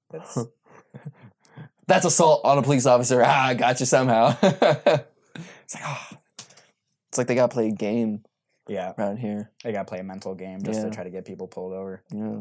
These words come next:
Speaker 2: they don't got enough to do, so it's like, what can we, what can we get 'em on? <laughs>
Speaker 1: Apparently.
Speaker 2: Tommy slept with his mom. <laughs>
Speaker 1: I had heard this really fucked situ-,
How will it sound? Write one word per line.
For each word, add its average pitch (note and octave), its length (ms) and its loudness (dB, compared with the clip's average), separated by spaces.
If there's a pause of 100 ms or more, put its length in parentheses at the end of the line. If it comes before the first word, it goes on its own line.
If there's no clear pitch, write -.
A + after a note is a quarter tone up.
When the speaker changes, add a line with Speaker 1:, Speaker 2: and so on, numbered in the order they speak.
Speaker 2:
they A2+ 260 -4
don't A#2+ 120 2
got A#2+ 120 2
enough A2+ 220 -2
to G#2 80 -8
do, G#2+ 260 -4
so G#2+ 200 -6
it's G#2+ 120 -10
like, A2+ 120 -10 (240)
what B2+ 140 -10
can C#3+ 120 -6
we, A#2+ 120 -2
what A#2+ 200 -8
can B2+ 140 -2
we B2 40 -4
get A#2 160 -6
'em C3+ 160 0
on? B2+ 120 0 (440)
<laughs> - 260 -14
Speaker 1:
Apparently. D3 560 -4
Speaker 2:
Tommy E3 220 2
slept D#3 320 2
with D3+ 100 -4
his C#3 140 2
mom. C#3+ 480 2 (200)
<laughs> - 200 -16
Speaker 1:
I C3 80 2
had C3+ 140 4
heard C#3+ 240 -2
this B2 160 -4
really A2+ 480 -2 (100)
fucked - 800 -8 (160)
situ-, - 300 -8